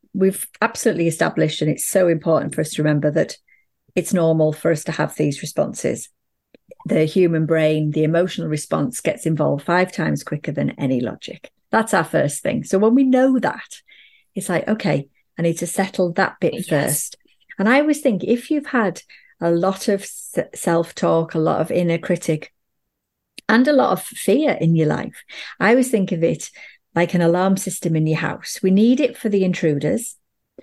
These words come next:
Speaker 1: but sometimes our alarm systems become very, very sensitive and they're going off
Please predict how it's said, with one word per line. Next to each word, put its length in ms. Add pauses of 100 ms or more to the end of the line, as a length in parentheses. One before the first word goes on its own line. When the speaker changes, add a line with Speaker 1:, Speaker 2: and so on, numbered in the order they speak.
(240)
Speaker 1:
but 200 (320)
sometimes 760
our 180
alarm 280
systems 480
become 340
very, 360
very 420
sensitive 720
and 160
they're 80
going 400
off 400